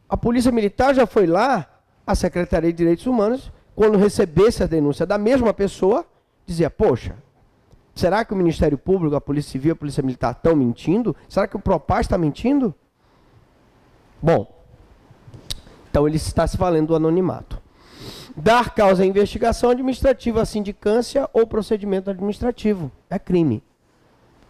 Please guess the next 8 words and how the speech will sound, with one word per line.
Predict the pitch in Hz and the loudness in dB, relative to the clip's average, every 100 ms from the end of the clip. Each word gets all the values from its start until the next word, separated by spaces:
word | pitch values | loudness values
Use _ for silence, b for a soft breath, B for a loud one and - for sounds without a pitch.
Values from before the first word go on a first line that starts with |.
| _ - | _ 0
Não | 180 180 226 320 | 4 4 4 2
só | - - - 139 120 110 | -2 -10 0 4 4 0
um | 139 131 | -2 0
inquérito, | 127 - 113 107 180 - 320 349 - _ B B B B | -2 -4 -2 0 0 0 -2 -2 -12 _ B B B B
como | - 180 185 | 0 0 0
processo, | 190 165 156 - 175 269 - - - - - b b b | 0 0 0 -4 -2 -2 -4 -14 -16 -18 -20 b b b
como | - 254 294 | -2 0 0
sindicância, | - 294 320 - - 302 349 - | 0 0 0 -2 0 2 2 -2